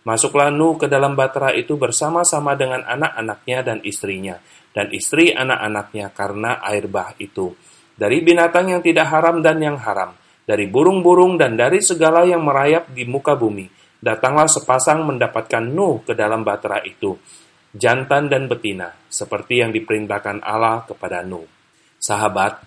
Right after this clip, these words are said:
mengapa Nuh dipandang benar oleh Allah? Apa yang menjadi kriteria Tuhan menilai seorang manusia di hadapannya? Allah memiliki otoritas penuh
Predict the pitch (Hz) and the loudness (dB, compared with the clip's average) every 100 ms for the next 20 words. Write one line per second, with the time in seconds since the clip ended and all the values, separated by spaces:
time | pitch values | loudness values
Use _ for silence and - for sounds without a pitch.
0 | _ _ - 131 147 160 165 180 180 165 | _ _ -6 -2 2 4 4 4 0 2
1 | 143 147 139 135 151 147 - 107 107 95 | 2 0 0 0 0 0 -2 -4 -4 -6
2 | 92 - _ _ _ 151 160 220 226 180 | -8 -10 _ _ _ -2 4 6 6 2
3 | 151 135 170 - 156 139 131 123 123 117 | 2 2 2 -2 -2 0 2 4 2 0
4 | - 117 - 117 143 139 113 107 110 147 | -2 -6 -2 -2 -2 -2 -2 0 0 0
5 | 156 123 123 - 104 107 107 104 104 98 | 0 -2 -4 -4 -4 -4 -4 -6 -4 -4
6 | - 127 135 117 107 98 95 90 90 87 | -2 -2 -2 -2 -4 -8 -8 -12 -14 -18
7 | _ - _ _ - 156 202 208 175 147 | _ -20 _ _ 0 2 2 2 0 0
8 | 131 131 160 123 127 120 120 120 113 - | -2 -2 -2 -2 -2 -2 -2 -4 -4 -6
9 | 110 135 107 | -6 -6 -6